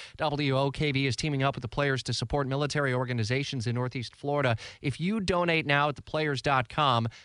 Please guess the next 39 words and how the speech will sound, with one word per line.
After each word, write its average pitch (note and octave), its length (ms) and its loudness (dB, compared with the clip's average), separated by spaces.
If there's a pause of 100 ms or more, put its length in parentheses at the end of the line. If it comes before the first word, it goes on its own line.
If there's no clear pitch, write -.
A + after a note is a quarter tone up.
the - 80 -20
players D#3 340 0
will C3 120 0
match C#3+ 280 2
you D3 80 -2
dollar B2+ 380 0
for D3+ 140 -6
dollar B2+ 520 0
up C3 120 -2
to B2 100 -4
two F#3+ 320 -4
hundred D#3+ 380 -2
fifty E3 480 -4
thousand C3+ 720 0
dollars A#2 520 2 (280)
to E3 80 0
benefit D#3 400 0
great D#3+ 320 0
organizations C3 800 0
that B2 140 0
you C3 100 -2
know C#3 320 2
of, A#2+ 120 0
like A#2 180 0
Canines C3 420 0
for C3 160 -4
Warriors B2 560 0 (260)
and C#3+ 80 0
the C#3 60 2
Wounded C#3 260 2
Warrior C3+ 360 0
Project A2+ 500 0
and E3 160 2
Firewatch. E3+ 760 2
Nick D3 160 0
Holland D#3+ 340 2
is B2+ 140 0
executive C#3 460 0
director C3 480 0